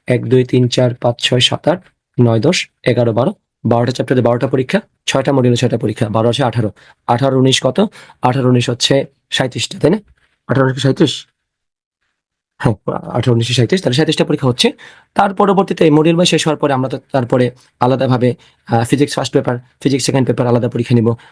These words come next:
ম্যাথ ফার্স্ট পেপার, ম্যাথ সেকেন্ড পেপার আলাদা পরীক্ষা নিব। তাহলে কয়টা হইলো? ফিজিক্স ফার্স্ট, ফিজিক্স সেকেন্ড, ঠিক আছে? দুইটা পরীক্ষা, ম্যাথ ফার্স্ট, ম্যাথ সেকেন্ড, দুইটা পরীক্ষা, চারটা পরীক্ষা হইলো। তাহলে সাঁইত্রিশ আর চার কত হইলো?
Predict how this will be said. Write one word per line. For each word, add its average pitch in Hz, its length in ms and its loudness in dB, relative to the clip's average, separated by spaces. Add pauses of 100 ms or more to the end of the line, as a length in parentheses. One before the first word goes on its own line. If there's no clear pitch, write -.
ম্যাথ 131 180 0
ফার্স্ট - 220 -6
পেপার, 123 160 -2
ম্যাথ 123 120 2
সেকেন্ড 127 240 0
পেপার 131 160 -4
আলাদা 120 160 0
পরীক্ষা 117 260 -2
নিব। 117 180 4
তাহলে - 460 -6
কয়টা 131 220 0
হইলো? 101 160 -2 (180)
ফিজিক্স 135 320 0
ফার্স্ট, 180 200 -4
ফিজিক্স 120 280 -4
সেকেন্ড, - 240 -4 (420)
ঠিক 151 140 2
আছে? 202 160 0 (480)
দুইটা 135 200 4
পরীক্ষা, 107 360 -8 (380)
ম্যাথ 135 180 2
ফার্স্ট, 165 200 -2
ম্যাথ 127 120 0
সেকেন্ড, 190 300 -2 (160)
দুইটা 127 180 2
পরীক্ষা, 113 200 -6
চারটা 131 220 -4
পরীক্ষা 120 240 -2
হইলো। 139 160 2
তাহলে - 380 -2
সাঁইত্রিশ 135 460 -2
আর 127 100 0
চার 123 200 -4
কত 131 200 -6
হইলো? 156 220 2